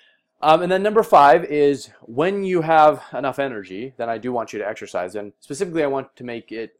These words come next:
I want, I want you to make it count, okay? So what that means is this. I know that a lot of post-thyroidectomy patients deal with fatigue, um, because that's one of the presenting symptoms that they come to me with. So it can be difficult to say, "Oh,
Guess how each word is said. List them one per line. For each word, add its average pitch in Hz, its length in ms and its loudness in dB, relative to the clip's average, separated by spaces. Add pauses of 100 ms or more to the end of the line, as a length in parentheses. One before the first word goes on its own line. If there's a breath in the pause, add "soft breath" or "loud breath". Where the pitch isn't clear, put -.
I 104 60 -8
want, 110 200 -8 (120)
I - 20 -12
want 117 200 -10
you 110 40 -12
to 107 60 -10
make 101 160 -10
it - 140 -20
count, 98 420 -12
okay? 98 220 -8 (440 soft breath)
So 131 380 2
what 190 220 0
that 175 120 0
means 139 280 -8
is 104 120 -12
this. 101 360 -8 (520)
I 147 180 0
know 165 260 2
that 143 140 2
a 127 40 0
lot 127 200 2
of 127 60 -4
post-thyroidectomy 120 680 -4
patients 113 340 -12
deal 113 140 -4
with 104 160 -6
fatigue, 110 500 -10 (220)
um, 101 240 -10
because 101 420 -12
that's - 340 -12
one 101 140 -12
of 101 60 -12
the 98 60 -14
presenting 101 420 -14
symptoms 110 320 -16
that 104 120 -14
they 107 100 -10
come 160 200 -8
to 92 100 -20
me 95 100 -12
with. 95 240 -8 (340 soft breath)
So 113 480 -2
it 127 100 -10
can 139 100 -6
be 127 80 -6
difficult 143 460 -2
to - 60 -20
say, 117 200 -2
"Oh, 117 140 -2